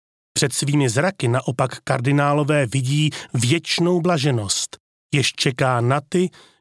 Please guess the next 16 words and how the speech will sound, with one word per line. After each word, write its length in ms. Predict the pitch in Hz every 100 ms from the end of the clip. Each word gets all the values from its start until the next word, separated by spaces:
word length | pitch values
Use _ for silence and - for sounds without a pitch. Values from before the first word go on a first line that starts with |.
| _
kdož 300 | 117 151 -
jsou 220 | - 120 110
poslušni 800 | 147 139 - 185 - - 190 196 -
Boží 460 | 143 113 127 135 151
vůle. 420 | 127 117 98 85 _ _ _ _ _ _ _ -
Proto 500 | 170 196 - 208 202 _ _
každý 460 | 220 185 151 170 196
kardinál 760 | 202 170 143 120 110 101 92 - _ _ 143
podle 260 | 135 143
stanoveného 760 | - - 151 160 151 147 143 131
pořadí 640 | 127 139 160 151 170 175 170 _ _ _
opouští 720 | 147 127 185 190 - - 185
své 300 | 165 139 127
místo 540 | 120 147 151 - 165 170 -
a 120 | 151
kráčí, 840 | - 156 151 156 - - 175 170